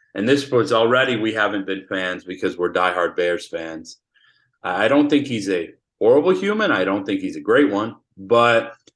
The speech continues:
with some of the weapons that you mentioned, it could be a lot of fun in New York. It could certainly be fun, me watching from afar, already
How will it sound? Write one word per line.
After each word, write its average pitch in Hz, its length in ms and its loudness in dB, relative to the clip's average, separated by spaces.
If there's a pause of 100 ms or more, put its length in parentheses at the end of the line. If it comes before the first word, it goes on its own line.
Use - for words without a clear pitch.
(280)
with 139 260 4
some 143 240 4
of 135 80 4
the 110 140 4
weapons 131 640 0
that 117 240 0
you 110 100 -10
mentioned, 139 800 -2 (1000)
it 127 180 -6
could 147 220 0
be 151 120 2
a 135 60 2
lot 123 280 -2
of - 200 -10
fun 113 520 -8 (220)
in 117 180 -8
New 110 60 -4
York. 98 440 -2
It 101 140 -6
could - 160 -4
certainly 135 400 -2
be 123 180 -6
fun, 117 640 -2
me 120 220 -2
watching 117 540 -2
from 101 180 -4
afar, 113 600 2
already 117 560 -2